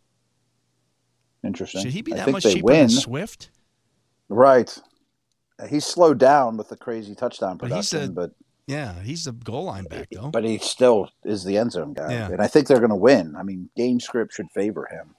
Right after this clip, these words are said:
Speaker 2: Josh Kelly,
Speaker 1: Uh, s-
Speaker 2: Josh Kelly against the, the Colts, who are twenty-seventh against running backs, is five thousand,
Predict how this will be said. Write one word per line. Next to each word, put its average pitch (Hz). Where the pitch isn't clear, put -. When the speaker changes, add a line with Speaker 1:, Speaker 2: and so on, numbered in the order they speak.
Speaker 2:
Josh -
Kelly, 165
Speaker 1:
Uh, 143
s- -
Speaker 2:
Josh 175
Kelly 165
against 117
the, 107
the 104
Colts, -
who 123
are 113
twenty-seventh 120
against 120
running 117
backs, 117
is -
five 98
thousand, 85